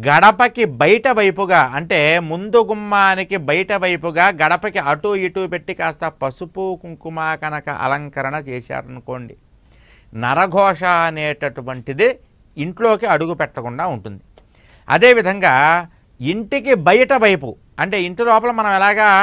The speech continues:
అగరొత్తు వెలిగించుకుంటాం కదా ఉదయం సాయంత్రం, దానితో పాటుగా ఇంటికి బయట వైపుగా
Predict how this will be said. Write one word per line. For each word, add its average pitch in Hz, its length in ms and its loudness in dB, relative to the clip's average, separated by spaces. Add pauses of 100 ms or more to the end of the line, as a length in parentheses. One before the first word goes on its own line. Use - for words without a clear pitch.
(140)
అగరొత్తు 208 320 0
వెలిగించుకుంటాం 190 640 -6
కదా 180 180 0
ఉదయం 180 320 -4
సాయంత్రం, 170 580 -6
దానితో 180 560 -2
పాటుగా 165 420 0
ఇంటికి 180 580 -4
బయట 165 400 -4
వైపుగా 156 680 0